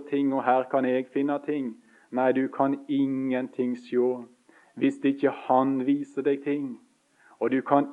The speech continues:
ingenting ta hvis ikke han gir. Og det er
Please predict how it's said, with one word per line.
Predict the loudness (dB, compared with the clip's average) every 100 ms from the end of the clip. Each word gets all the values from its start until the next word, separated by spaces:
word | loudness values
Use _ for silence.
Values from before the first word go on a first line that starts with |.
| 2
ingenting | 2 4 4 2 2 0 0 0 -2
ta | 2 4 6 2 -4 _ _ _
hvis | -8 -4
ikke | -4 -2 -2 0
han | 2 2
gir. | 2 0 0 -4 -14 _ _ _ _ _ _ -2
Og | 4
det |
er | 6